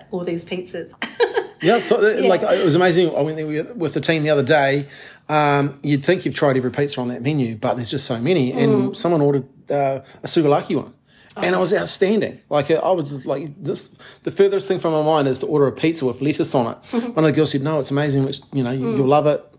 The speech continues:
Speaker 2: Boom,
Speaker 1: Yeah,
Speaker 2: had
Speaker 1: it's
Speaker 2: it, loved it.
Speaker 1: delicious.
Speaker 2: It was, yeah, it was delicious.
Speaker 1: Nice.
Speaker 2: So,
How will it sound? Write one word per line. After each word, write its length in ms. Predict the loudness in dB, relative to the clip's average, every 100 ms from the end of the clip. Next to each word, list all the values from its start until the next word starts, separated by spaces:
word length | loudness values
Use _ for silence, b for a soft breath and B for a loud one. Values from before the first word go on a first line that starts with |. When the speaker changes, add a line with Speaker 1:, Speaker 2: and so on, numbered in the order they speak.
| -4
Speaker 2:
Boom, 200 | -2 -2
Speaker 1:
Yeah, 60 |
Speaker 2:
had 180 | -2 0
Speaker 1:
it's 120 | 0
Speaker 2:
it, 40 | 0
loved 280 | 0 2
it. 40 | -2
Speaker 1:
delicious. 120 | -4
Speaker 2:
It 40 | -6 -8 -4
was, 80 |
yeah, 100 | 0 0
it 80 | 0
was 120 | -4
delicious. 440 | -4 -4 -6 -6
Speaker 1:
Nice. 120 | B B B
Speaker 2:
So, 200 | 0 2